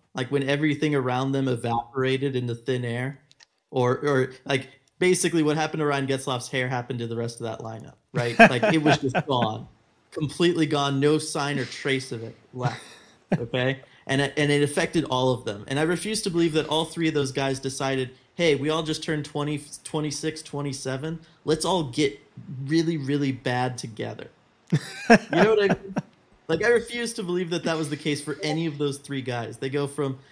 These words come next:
Speaker 1: you know, Lindholm being this guy that was underappreciated and should be getting Norris potential,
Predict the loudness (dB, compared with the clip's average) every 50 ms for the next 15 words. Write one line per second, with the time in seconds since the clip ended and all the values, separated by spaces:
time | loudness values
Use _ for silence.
0 | _ -2 0 0 2 4 4 4 4 4 2 0 -2 -2 -2 -2 -2 -2 -2 -4
1 | -4 -6 -6 -4 -4 -2 -2 -2 -2 -4 -4 -6 -6 -6 -6 -8 -6 -6 -4 0
2 | 2 2 2 0 0 -4 -6 -6 -6 -4 -4 -2 -2 -2 -2 -4 -6 -8 -8 -8
3 | -10 -8 -6 -4 -4 -4 -4 -4 -4 -4 -4 -2 -2 -2 -4 -4 -6 -8 -8 -6
4 | -6 -4 -4 -4 -6 -6 -8 -8 -8 -6 -4 -4 -4 -6